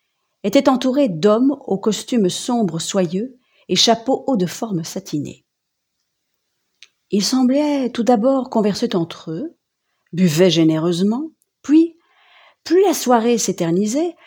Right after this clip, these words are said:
plus des fous rires éclataient et des soupirs résonnaient dans la maison, faisant éclore un sacré bordel de gémissements de plaisir, empreint d'une folle atmosphère aussi gênante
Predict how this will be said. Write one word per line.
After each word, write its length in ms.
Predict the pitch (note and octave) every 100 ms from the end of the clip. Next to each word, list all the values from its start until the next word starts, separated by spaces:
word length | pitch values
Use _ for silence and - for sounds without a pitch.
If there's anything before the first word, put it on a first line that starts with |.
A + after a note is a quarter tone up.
| - _
plus 240 | - D#4+ A#3+
des 100 | A3
fous 200 | - C4
rires 280 | D4+ C#4+
éclataient 500 | G#3+ G#3 G#3+ G#3+ D4 D4 - -
et 140 | B3
des 140 | A3 A#3
soupirs 580 | D4 B3+ - D#4+ C4+
résonnaient 560 | A3 D4+ B3 B3 A#3+ C4+
dans 140 | A3+
la 100 | G#3
maison, 300 | G3+ G#3+ C4+
faisant 260 | B3 G3 G3+
éclore 380 | A3 B3 C#4 C4 - - -
un 180 | G3 G#3+
sacré 880 | - - - - B3+ B3+ - C4 A#3+
bordel 760 | D#3 D#3 A3+ F3+ E3+ C4+ A3+
de 100 | F3
gémissements 840 | F3 E3 A#3+ B3+ G3+ F3 - G3 E3
de 60 |
plaisir, 520 | - G#3+ A3 A#3 C#4 C4 - - - - - - -
empreint 600 | C#4+ C#4+ C4+ - C#4+ C#4+
d'une 240 | A#3+ G#3+ G3
folle 300 | - C#4+ A3+
atmosphère 480 | F3+ F3 - A3 A3
aussi 400 | G#3+ G#3+ - _ -
gênante 920 | D#3+ G#3+ A3+ A3 C4 F4 E4+ -